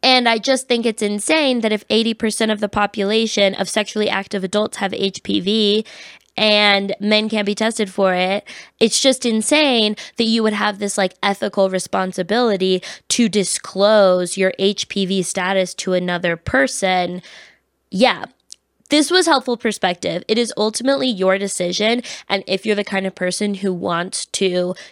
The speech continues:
disclose your status, that's a hundred percent great. But I thought this was a helpful other perspective. And ultimately, I would ask your healthcare provider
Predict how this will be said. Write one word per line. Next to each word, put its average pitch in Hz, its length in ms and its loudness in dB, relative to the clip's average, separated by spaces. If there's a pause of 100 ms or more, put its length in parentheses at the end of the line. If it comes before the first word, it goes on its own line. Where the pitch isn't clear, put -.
disclose 180 640 0
your 175 180 0
status, 170 480 -4
that's 180 200 -6
a 180 80 -8
hundred 170 320 -6
percent 175 540 -2 (360)
great. 175 680 0 (500)
But 202 360 4
I 185 120 2
thought 196 240 0
this 190 200 -4
was 180 160 -2
a 180 100 0
helpful 170 560 -2
other 165 240 -2
perspective. 156 800 -6
And 170 220 -2
ultimately, 180 520 -2
I 160 80 -2
would - 100 -6
ask - 280 -6
your 156 80 -8
healthcare - 440 -8
provider 113 640 -6